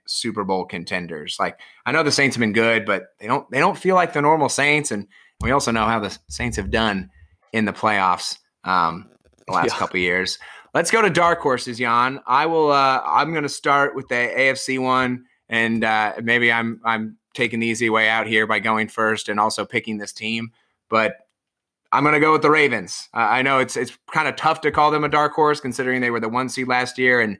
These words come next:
Speaker 1: probably the second hottest team in the N F L behind Buffalo, but they are still the five seed. Uh, and I think getting Tennessee in their first game was, like, a great draw for them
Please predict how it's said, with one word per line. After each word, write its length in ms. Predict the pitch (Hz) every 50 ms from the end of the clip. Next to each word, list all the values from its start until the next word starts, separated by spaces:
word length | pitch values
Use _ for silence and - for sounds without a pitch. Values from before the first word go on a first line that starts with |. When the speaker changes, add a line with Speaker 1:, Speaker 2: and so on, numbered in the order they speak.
| _ _ _ _ _ -
Speaker 1:
probably 260 | - 123 123 123 120
the 80 | 117
second 320 | 110 - 135 120 - 135 120
hottest 320 | 123 123 123 127 120 -
team 420 | - 123 123 120 123 123 123 120 123
in 100 | - 117 120
the 100 | 120 120
N 100 | 120 120
F 100 | 113 -
L 180 | 123 120 120
behind 300 | 113 107 107 117 117 113
Buffalo, 420 | 107 117 113 117 123 123 127 127 123
but 180 | 117 113 -
they 100 | - 139
are 140 | 165 180 175
still 420 | 175 - - 180 165 156 - - _ _ _ -
the 80 | 135 131
five 300 | - 143 143 139 135 127
seed. 400 | - - 135 135 135 127 131 - _ _ _ _ -
Uh, 220 | 113 117 117 117 92
and 80 | 120
I 60 | 117 120
think 220 | - 180 226 285
getting 200 | 320 302 233 180
Tennessee 420 | - - 170 175 160 - 143 147
in 60 | 156 156
their 140 | 156 147
first 280 | 151 147 147 147 - -
game 400 | - 120 123 131 143 151 170 151
was, 160 | 120 123 117
like, 200 | 123 117 113 - -
a 80 | 110 110
great 520 | 98 107 107 113 117 123 131 135 - _ _ _ _ _ _
draw 300 | - - 107 101 113 131
for 160 | 131 - 165
them 420 | 156 160 165 170 175 185 185 185